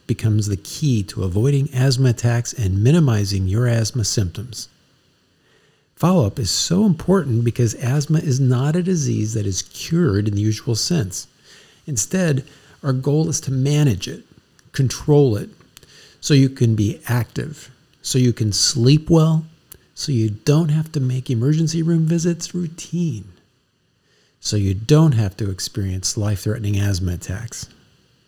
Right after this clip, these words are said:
Managing asthma means regular, repeated doctor visits. We know from research studies that the best interval for these reassessments is about every three months. At these appointments,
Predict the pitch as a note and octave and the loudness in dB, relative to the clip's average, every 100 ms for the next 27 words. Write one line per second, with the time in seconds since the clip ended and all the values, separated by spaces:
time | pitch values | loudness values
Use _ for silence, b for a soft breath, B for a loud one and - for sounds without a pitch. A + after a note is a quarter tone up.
0 | b b b b b b - D3 F#3+ F#3+ | b b b b b b -2 2 4 2
1 | D#3+ D3 C#3+ C3+ B2+ B2+ B2 B2 G#2 G2 | 2 2 2 0 0 0 0 -2 -2 -4
2 | G2 G2+ C3+ D3 C#3+ C3+ C3+ C3 - A2 | -4 0 2 2 2 2 2 0 -2 -2
3 | - A#2+ G#2+ G#2+ G2+ G2 - G2 F2+ D#2 | 0 0 0 0 -2 -2 -2 -2 -2 -6
4 | - - - - _ b b b b b | -10 -10 -10 -10 _ b b b b b
5 | b b C3+ C3 F3 F3 E3+ E3+ D3+ C#3+ | b b 4 6 4 2 2 2 0 -2
6 | A#2+ - C#3 A#2+ G#2 F#2 G#2 A#2 G#2+ C3+ | -2 -2 0 0 0 -4 -4 -2 0 0
7 | - C3 C3 B2 A#2+ B2 A#2 A#2 A2+ - | 0 0 2 2 0 0 0 0 -2 0
8 | A2+ B2+ - A#2+ A2+ C#3 B2 - - A2+ | 2 2 0 -2 -2 -2 -4 -4 -2 0
9 | A2+ B2+ C#3+ D3 C#3+ C3 D3+ C#3 F#2 - | 2 0 0 0 0 0 0 0 0 -6
10 | - - _ _ b b b b b - | -14 -18 _ _ b b b b b -6
11 | G2+ D3 F3 D#3+ B2+ A#2+ E3 - - | 0 0 0 -2 -4 -2 -4 -6 -18